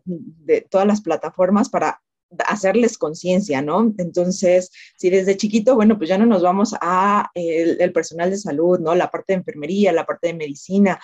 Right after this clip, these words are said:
fisioterapia, todas estas, eh, em, disciplinas que se están viendo,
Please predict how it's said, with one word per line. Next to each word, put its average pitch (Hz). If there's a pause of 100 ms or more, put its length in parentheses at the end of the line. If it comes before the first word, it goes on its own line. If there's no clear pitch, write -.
(360)
fisioterapia, 190
todas 233
estas, 262
eh, 185
em, 165 (520)
disciplinas 220 (420)
que 202
se 202
están 220
viendo, 220